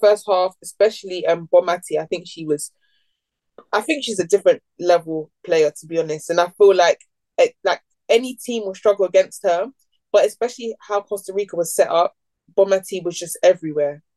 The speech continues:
And because of the style that Spain play, it meant that she was everywhere in terms of midfield, but she was also popping up on the wing, she was in the box. And I just feel like she's really difficult to mark, 'cause even if you know what she's gonna do, you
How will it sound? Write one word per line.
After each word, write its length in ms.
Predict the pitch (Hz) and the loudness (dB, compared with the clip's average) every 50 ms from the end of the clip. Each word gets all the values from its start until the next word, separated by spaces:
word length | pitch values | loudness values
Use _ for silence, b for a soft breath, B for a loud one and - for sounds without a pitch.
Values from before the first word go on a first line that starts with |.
| - - | -4 -2
And 200 | 190 190 185 - | -2 -2 0 -2
because 280 | 196 185 - 247 240 | -2 0 0 0 0
of 80 | 226 208 | 2 0
the 40 | 208 | 0
style 300 | - - 202 190 190 - | 0 2 2 4 4 4
that 140 | - - | 2 0
Spain 340 | - - - 175 175 175 175 - - | 0 2 2 2 2 2 -4 -6 0
play, 140 | 190 170 160 | 0 2 2
it 120 | 135 156 | 0 2
meant 180 | 175 180 175 156 | 2 2 2 0
that 100 | 170 - | -4 -18
she 160 | - 175 170 | -16 -14 -14
was 160 | 160 170 - - | -14 -8 -2 2
everywhere 440 | 185 196 196 180 170 175 175 170 160 | 2 2 2 0 2 2 4 4 2
in 100 | 160 160 | 0 0
terms 320 | - 185 175 170 170 160 | 2 2 2 0 -2 -16
of 60 | 160 156 | -10 -2
midfield, 480 | 175 202 214 - _ - 165 165 165 165 | 2 2 2 2 _ -6 -4 -4 -2 0
but 120 | 160 - | 0 0
she 120 | - - | 0 -2
was 140 | 175 175 - - | -20 -20 -8 -2
also 240 | - 202 208 - 180 | -2 0 0 0 -2
popping 320 | 175 - 180 175 - 175 170 | -4 -4 -8 -10 -10 -8 -10
up 120 | 160 - - | -10 -10 -10
on 80 | 170 160 | -12 -10
the 60 | 156 | -2
wing, 340 | 160 190 214 208 202 208 214 | 4 4 6 6 4 0 -4
she 140 | - - - | -12 -12 -12
was 120 | 156 - | -12 -10
in 100 | 160 156 | -10 -12
the 60 | 151 | -4
box. 480 | 151 - 202 208 196 - - - - - _ _ _ _ - | 2 4 6 6 6 4 0 -12 -20 -20 _ _ _ _ -4
And 100 | 202 214 | -2 -2
I 40 | 226 | -2
just 120 | 226 - | -2 -4
feel 80 | - 277 | -4 -4
like 140 | 247 214 - | -4 -4 -4
she's 180 | 202 190 185 185 | -8 -10 -4 -4
really 220 | 220 220 202 185 | -2 -2 -4 -2
difficult 460 | 180 196 202 202 190 - - - - | 0 0 0 0 0 -12 -12 -12 -12
to 80 | - 175 | -4 0
mark, 260 | 185 190 185 - - | 2 2 2 2 0
'cause 140 | - 190 185 | -2 -2 0
even 180 | 240 269 262 | 0 2 2
if 80 | 254 247 - | 2 0 0
you 100 | 220 202 | 2 4
know 100 | 208 214 | 4 6
what 140 | 208 - - | 4 4 0
she's 160 | - 180 165 | -6 -10 -8
gonna 180 | 180 180 175 | -4 -4 -2
do, 140 | 170 160 208 | -2 0 0
you 180 | 190 170 156 | 0 0 -2